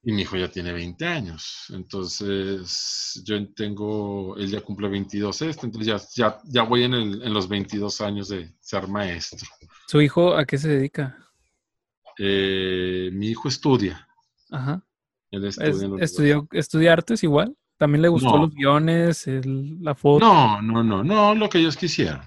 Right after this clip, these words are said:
Speaker 1: Ellos, este,
Speaker 2: Ok, ok.
Speaker 1: administración, es lo que les está estudiando.
Speaker 2: ¿Qué lo
Speaker 1: Cada
Speaker 2: inspira?
Speaker 1: quien.
Speaker 2: ¿Qué lo inspira a usted, profe?
Speaker 1: ¿Qué me inspira?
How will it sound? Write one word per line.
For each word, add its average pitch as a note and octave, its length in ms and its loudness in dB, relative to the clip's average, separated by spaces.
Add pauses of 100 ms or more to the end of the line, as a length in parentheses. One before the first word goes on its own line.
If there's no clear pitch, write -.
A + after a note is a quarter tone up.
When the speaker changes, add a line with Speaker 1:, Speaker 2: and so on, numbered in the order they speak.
(200)
Speaker 1:
Ellos, A#2 320 2
este, C3 460 0
Speaker 2:
Ok, B2+ 60 -10
ok. B2+ 280 -10
Speaker 1:
administración, A#2+ 1080 2
es A#2 180 -14
lo G#2 120 -6
que G#2 80 -12
les G#2 140 -10
está - 100 -16
estudiando. F2+ 520 -8 (1200)
Speaker 2:
¿Qué E3 100 6
lo F3+ 100 8
Speaker 1:
Cada G#3 140 8
Speaker 2:
inspira? F3 460 6 (220)
Speaker 1:
quien. - 180 -20 (720)
Speaker 2:
¿Qué E3+ 60 0
lo D#3+ 80 2
inspira F3+ 280 2
a F3 40 2
usted, D#3+ 280 0
profe? D#3+ 400 -10 (1800)
Speaker 1:
¿Qué C3 140 4
me C#3 100 4
inspira? C3 680 2